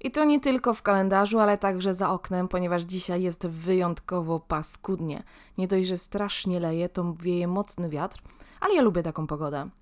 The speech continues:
To jest taka idealna dla mnie pogoda właśnie do pracy w domu, do wszystkich rzeczy, które muszę zrobić w biurze. Ja sobie siedzę, tam leje, ja tu siedzę z ciepłą kawką, tam leje i wieje,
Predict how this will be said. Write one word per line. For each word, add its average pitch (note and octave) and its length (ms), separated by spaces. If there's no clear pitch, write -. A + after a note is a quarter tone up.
To A#3+ 80
jest C4 160
taka A#3+ 240
idealna A#3 560
dla F#3 140
mnie F#3+ 180
pogoda A#3+ 560
właśnie G#3+ 500
do F#3 160
pracy D#3+ 400
w D#3 60
domu, G#3 480
do F3 140
wszystkich G#3 400
rzeczy, F#3+ 200
które F3+ 240
muszę E3+ 240
zrobić D#3+ 420
w D#3 140
biurze. G#3+ 400
Ja F3+ 100
sobie D3+ 260
siedzę, G#3 420
tam E3 220
leje, G3+ 440
ja C4 160
tu A3 100
siedzę F#3+ 280
z - 40
ciepłą E3 340
kawką, G#3 460
tam E3+ 200
leje A3 440
i F#3 140
wieje, G3+ 500